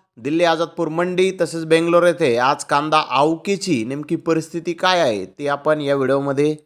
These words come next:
पाहणार आहोत. त्यासाठी मित्रांनो आपल्याला व्हिडिओ संपूर्ण पाहायचा आहे. मित्रांनो सर्वात आपण करूयात हैदराबाद येथून. हैदराबाद येथे पन्नास कांदा गाड्यांची आवक आज आलेली होती. बिग बेस्ट कांदे तीन हजार दोनशे ते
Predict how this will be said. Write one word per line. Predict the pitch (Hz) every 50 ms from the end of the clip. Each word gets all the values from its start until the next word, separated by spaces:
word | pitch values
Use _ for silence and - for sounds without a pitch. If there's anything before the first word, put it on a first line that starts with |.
| _ _ _ _ - 139
पाहणार | 135 143 160 170 175
आहोत. | 185 170 139 117 110 - _
त्यासाठी | - 147 147 - 160 156 165 165
मित्रांनो | 165 151 156 156 160 156 151
आपल्याला | 151 147 - 156 151 147 139
व्हिडिओ | 127 135 143 147 151 160 170 - - _ _ _ _ _ _ _ _ _ _ -
संपूर्ण | - 131 131 127 135 143 135 135 123
पाहायचा | - 120 113 107 104 - 98
आहे. | 90 - - -
मित्रांनो | 98 98 - 131 147 151 160 160
सर्वात | 143 147 147 151 143
आपण | 160 151 156 156
करूयात | 151 156 160 165 165 165 160 - - - _ _ _ _ _ _ _ _ -
हैदराबाद | 117 117 117 120 123 123 123 107
येथून. | 110 107 - - 85 - _ _ _ _ _ _ _ _ -
हैदराबाद | 151 175 190 208 220 220 233 226
येथे | 233 214 233 226
पन्नास | 226 214 208 208 208 214 208 -
कांदा | 208 202 196 196 196
गाड्यांची | 196 190 196 190 - 185
आवक | 156 160 175 175 175
आज | 180 175 175
आलेली | 175 175 175 175 180 180 180 180 170 - _ _ _ _ _ _ -
होती. | 147 180 175 185 143 110 92 - - -
बिग | 117 117 160 190 175 156
बेस्ट | 160 185 185 - -
कांदे | - 175 170 170 175 139 110 107
तीन | - 156 151
हजार | 151 156 156 165 165 165
दोनशे | 156 160 180 185 180 175 - 160 139 113
ते | - 117